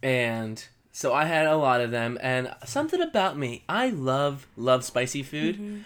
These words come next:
Speaker 1: but the more I eat, the faster it comes out of me.
Speaker 2: Yeah.
Speaker 1: Yeah, and it comes out hot red and swinging. So
Speaker 2: It shoots through you like a, like a rocket crashing on the Earth's surface.
Speaker 1: Which is the transition to Zac Efron just did Hot One, Hot Ones.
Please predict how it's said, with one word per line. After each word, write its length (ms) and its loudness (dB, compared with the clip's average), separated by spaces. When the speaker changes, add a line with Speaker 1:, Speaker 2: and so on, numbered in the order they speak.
Speaker 1:
but 100 -4
the 60 -2
more 240 2
I 60 -2
eat, 380 -2
the 80 -4
faster 420 -2
it 80 0
comes 260 -4
out 160 4
of 100 -8
me. 280 -12
Speaker 2:
Yeah. 280 0
Speaker 1:
Yeah, 200 -2
and 220 -2
it 160 0
comes 200 -4
out 180 2
hot 340 -4
red 180 0
and 220 -6
swinging. 540 -4
So 340 -2
Speaker 2:
It 120 0
shoots 260 -2
through 220 -2
you 140 2
like 240 0
a, 380 2
like 120 -4
a 80 -2
rocket 440 4
crashing 580 2
on 160 -2
the 60 0
Earth's 280 -2
surface. 520 -4
Speaker 1:
Which 200 -6
is 80 -4
the 80 -6
transition 460 -4
to 120 2
Zac 220 0
Efron 480 0
just 320 0
did 280 0
Hot 380 -4
One, 320 -6
Hot 280 -2
Ones. 480 -8